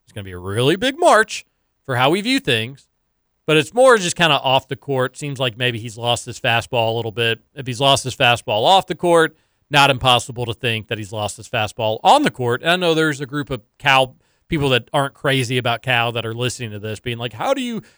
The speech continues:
what do you mean you need, you don't know if he's lost his fastball on the court? Look at the results of the last few years." Yeah, no, I, that, that's fair. That's fair.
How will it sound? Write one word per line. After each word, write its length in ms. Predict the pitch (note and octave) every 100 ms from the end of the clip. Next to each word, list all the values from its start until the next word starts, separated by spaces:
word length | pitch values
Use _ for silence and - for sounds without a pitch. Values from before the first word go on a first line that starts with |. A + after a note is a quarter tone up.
| _
what 100 | B3+
do 60 | C#4+
you 60 |
mean 540 | C4 D#4 D#4+ B3 C#3 A#2+
you 220 | D3 D3+ C3+
need, 340 | D3+ D3 C#3+
you 160 | D#3 D3
don't 180 | C#3+ C#3
know 140 | C3
if 80 | B2
he's 180 | B2+ B2
lost 220 | A#2+ -
his 140 | B2
fastball 500 | C3+ A#2+ A2 B2+ A#2+ A2+
on 100 | G#2
the 60 |
court? 300 | - A#2 G2
Look 180 | C#3 A3
at 80 | C#4
the 100 | D4
results 460 | D4 A#3+ C#4 D4 -
of 60 |
the 60 | D3+
last 280 | C3 A#2 -
few 180 | C3 A#2
years." 500 | A2 G2+ E2+ F#2+ _ _ _ _ _
Yeah, 160 | C#4+ B3 A2+
no, 200 | G3 C#3+
I, 100 | A#2 - _
that, 220 | A#2 A2 -
that's 200 | A2 -
fair. 320 | D3+ D#3+ - _ _ _
That's 220 | B2+ A#2
fair. 300 | - C3 F2